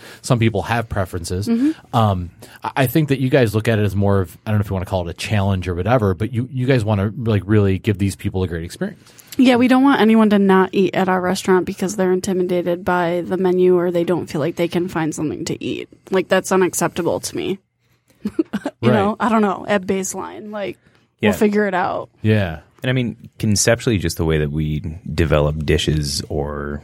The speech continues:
Speaker 3: you know, different long-term preservation projects, it's always within, you know, making sure that we don't branch out into, like, "Oh, this has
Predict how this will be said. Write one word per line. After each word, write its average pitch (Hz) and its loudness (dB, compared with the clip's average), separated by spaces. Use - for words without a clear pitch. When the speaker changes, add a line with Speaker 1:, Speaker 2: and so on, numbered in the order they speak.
Speaker 3:
you 87 -2
know, 80 2
different 78 -2
long-term 78 -4
preservation 78 -2
projects, 73 -4
it's 78 -2
always 85 2
within, 78 -2
you - -2
know, 76 -2
making 98 2
sure 95 2
that 85 2
we 87 -2
don't 90 0
branch 80 -6
out 80 0
into, 76 -4
like, 73 -4
"Oh, 123 4
this 98 2
has 80 -2